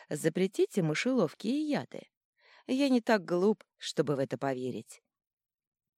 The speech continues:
«Тогда скажите сами», развела руками Ники. «А я постараюсь сделать, что смогу».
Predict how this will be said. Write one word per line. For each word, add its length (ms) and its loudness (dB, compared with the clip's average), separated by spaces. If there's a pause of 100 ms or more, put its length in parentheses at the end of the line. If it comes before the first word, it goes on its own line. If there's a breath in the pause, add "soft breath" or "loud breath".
(140)
«Тогда 360 -6
скажите 540 -4
сами», 560 -2 (460)
развела 480 -6
руками 320 -6
Ники. 400 -10 (440 loud breath)
«А 100 -2
я 180 2
постараюсь 640 -2
сделать, 580 -8
что 260 -10
смогу». 480 -8